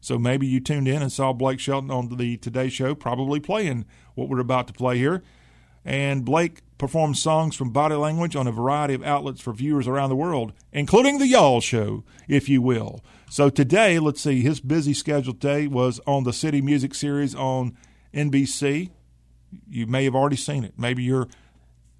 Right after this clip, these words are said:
you're, you're TiVoing the Today Show, and you'll get a chance to see him as part of the,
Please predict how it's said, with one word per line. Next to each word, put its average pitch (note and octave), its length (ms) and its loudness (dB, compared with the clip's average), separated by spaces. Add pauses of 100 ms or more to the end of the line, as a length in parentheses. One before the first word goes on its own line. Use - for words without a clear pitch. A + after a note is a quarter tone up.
(140)
you're, B2+ 300 2
you're C3 180 -2
TiVoing B2 760 0
the A#2 220 -2
Today B2+ 320 -2
Show, A2+ 260 -4
and A2 80 -4
you'll A2+ 260 -4
get A2+ 180 -6
a A#2 40 -4
chance A#2 240 -8
to A#2 80 -14
see A#2 180 -8
him A#2 160 -6
as G#2+ 120 -4
part A#2 200 -6
of G#2+ 60 -8
the, G#2+ 160 -8